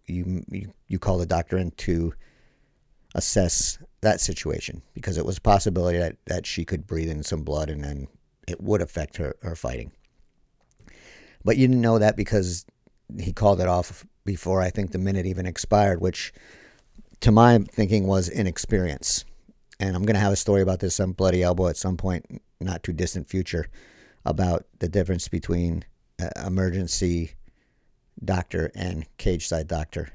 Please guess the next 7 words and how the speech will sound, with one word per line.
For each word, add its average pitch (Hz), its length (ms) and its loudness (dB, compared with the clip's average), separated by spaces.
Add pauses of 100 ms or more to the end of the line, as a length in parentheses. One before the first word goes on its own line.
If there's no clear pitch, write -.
and 85 440 -4
the 92 100 -4
amount 92 260 -2
of 82 60 -4
time 87 480 -2 (640)
it 90 120 -4
takes - 680 -2